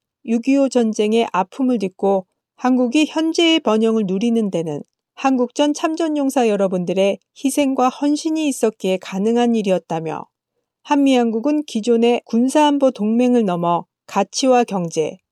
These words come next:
기술 분야에서 협력하는 글로벌 포괄적 전략 동맹으로 나아가고 있다고 강조했습니다.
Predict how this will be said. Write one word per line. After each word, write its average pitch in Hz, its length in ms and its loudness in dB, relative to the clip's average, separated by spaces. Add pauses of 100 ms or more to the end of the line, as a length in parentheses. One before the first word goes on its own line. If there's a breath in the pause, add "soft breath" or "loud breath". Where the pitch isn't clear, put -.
(120)
기술 233 360 0
분야에서 226 680 2
협력하는 269 800 -2 (160)
글로벌 226 480 2
포괄적 311 560 0
전략 214 500 2
동맹으로 208 680 0
나아가고 226 680 0
있다고 165 400 -4
강조했습니다. 196 1080 -6